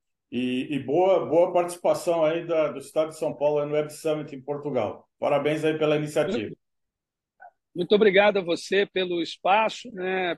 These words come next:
Speaker 2: Parabéns aí, é, é, <clears throat> pelo podcast e, é, estamos aqui todos muito animados com essa participação, com essa presença de São Paulo, e eu realmente torço para que esse programa Creative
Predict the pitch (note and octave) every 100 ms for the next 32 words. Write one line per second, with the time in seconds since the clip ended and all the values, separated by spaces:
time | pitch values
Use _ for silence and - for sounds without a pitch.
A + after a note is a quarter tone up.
0 | - F3 D#3 E3+ G3 F#3+ D#3+ E3+ F#3 F3
1 | _ _ _ _ - D#3+ D#3 F3 - D#3
2 | D#3 D#3 D3 D3 C3+ _ _ _ G3 G3+
3 | G3 - E3+ D#3 - D3+ D3+ - F#3 G3
4 | - - G3+ - - F3 F#3+ F#3+ F#3 F3+
5 | F3+ E3+ E3+ - D#3+ - F#3 F3+ F3 -
6 | F#3 - G3+ E3+ G3 A3 A#3+ A3 G#3 A3
7 | G3 G3 G#3 D#3+ - F3+ - D#3+ E3 D#3
8 | - - D#3 - E3+ E3 E3+ D#3 - D#3+
9 | C#3+ E3+ D#3 E3+ - _ _ _ _ _
10 | C#3+ D3 D3+ D#3 D3 C#3 - D3+ - E3
11 | F3+ G3 G3 E3 F3 E3+ F3 - _ F3+
12 | F#3 - - F#3+ - E3+ F3 - F3 D#3+
13 | E3+ E3 E3 E3 D#3+ E3+ - D#3